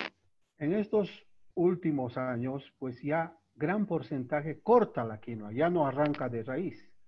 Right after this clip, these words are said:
Entonces, aproximadamente un treinta a treinta y cinco por ciento de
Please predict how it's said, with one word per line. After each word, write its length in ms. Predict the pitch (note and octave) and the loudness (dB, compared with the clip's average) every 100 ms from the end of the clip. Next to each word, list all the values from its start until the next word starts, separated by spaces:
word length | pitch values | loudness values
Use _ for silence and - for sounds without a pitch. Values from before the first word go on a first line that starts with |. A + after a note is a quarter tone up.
| - - _ _ _ _ - | -20 -20 _ _ _ _ -14
Entonces, 520 | C3 G3 F#3 E3+ - _ _ _ _ | -2 2 2 0 -8 _ _ _ _
aproximadamente 920 | C#3+ - C#3 - F3+ G#3+ G3 G3 F#3 | 0 0 -4 -2 2 2 2 0 2
un 220 | E3+ E3 | 2 2
treinta 500 | - F#3+ F#3+ E3+ E3 | 2 4 4 4 4
a 80 | D3+ | 2
treinta 300 | C#3+ C#3 B2+ | 2 -2 0
y 60 | C3 | 0
cinco 300 | D#3+ D#3 D#3 | 0 0 0
por 200 | D3+ B2+ | 0 -2
ciento 420 | - E3 D3 D3 | 2 2 2 0
de 460 | B2 C3 C3 B2 | -4 -2 0 -2